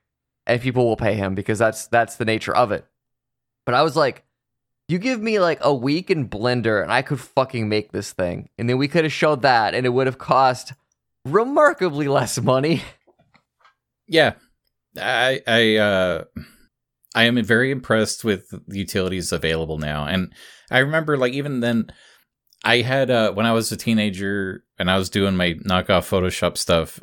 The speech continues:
Speaker 2: I was using a program. I think it was, like,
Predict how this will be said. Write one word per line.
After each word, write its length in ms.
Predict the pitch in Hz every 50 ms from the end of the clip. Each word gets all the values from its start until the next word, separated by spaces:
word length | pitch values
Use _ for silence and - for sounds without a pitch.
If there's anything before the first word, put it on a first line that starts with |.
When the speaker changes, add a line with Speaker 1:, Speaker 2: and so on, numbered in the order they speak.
| _
Speaker 2:
I 120 | - 90 92
was 220 | 101 101 90 85
using 960 | 90 98 107 107 101 - 113 104 98 95 92 92 95 104 117 135 143 147 139 - _ _ _ _ _ _ _ _ _ _ _ _ _ _ _ _ _ -
a 180 | - 95 90
program. 1120 | 87 - - - - 113 117 113 101 101 92 85 82 82 82 80 80 85 95 120 135 139 - _ _ _ _ _ -
I 40 |
think 140 | 92 107 104
it 80 | - -
was, 120 | 110 -
like, 220 | 117 107 85 -